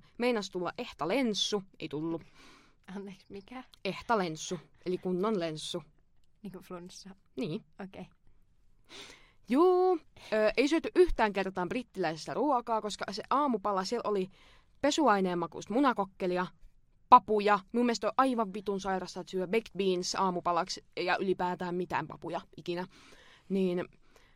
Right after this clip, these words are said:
Speaker 1: aamupalamme koostuu jogurtista ja marjoista sekä croissanteista.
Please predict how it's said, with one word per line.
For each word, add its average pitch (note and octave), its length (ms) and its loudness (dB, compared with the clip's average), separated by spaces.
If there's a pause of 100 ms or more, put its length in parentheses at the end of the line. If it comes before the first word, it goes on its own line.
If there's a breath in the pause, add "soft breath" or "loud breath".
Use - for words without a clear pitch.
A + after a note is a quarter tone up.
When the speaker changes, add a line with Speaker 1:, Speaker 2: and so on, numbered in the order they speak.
(140 soft breath)
Speaker 1:
aamupalamme G#3 540 4
koostuu G#3 360 -2
jogurtista G3+ 720 0
ja E3+ 80 -2
marjoista G#3 720 0
sekä A3 220 -8
croissanteista. D#3+ 720 -8